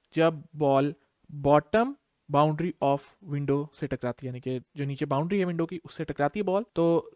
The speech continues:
गेम रीसेट हो जाती है, यानी कि प्लेयर जो है वो गेम को हार जाता है। और इस वीडियो में हम अपनी गेम के अंदर चंद ऐसी चीज़ें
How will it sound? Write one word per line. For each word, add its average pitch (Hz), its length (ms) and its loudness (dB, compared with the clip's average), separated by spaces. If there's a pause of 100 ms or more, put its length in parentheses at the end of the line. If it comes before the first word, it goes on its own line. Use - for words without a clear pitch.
गेम 160 180 -2
रीसेट 143 300 -2
हो 156 40 -6
जाती 147 180 -6
है, 139 40 -10
यानी 127 140 -12
कि 131 160 -6
प्लेयर - 560 0
जो 147 100 0
है 135 80 2
वो 151 200 -4
गेम 135 200 -8
को 160 200 -6
हार 131 360 0
जाता 117 280 -8
है। 135 320 -4
और 185 300 4
इस 220 240 -2
वीडियो 202 220 0
में 180 120 -4
हम 160 340 -6
अपनी 170 360 -10
गेम 147 240 -4
के 160 100 -6
अंदर 143 380 -4
चंद 165 280 -4 (200)
ऐसी 156 240 -4
चीज़ें 160 360 -8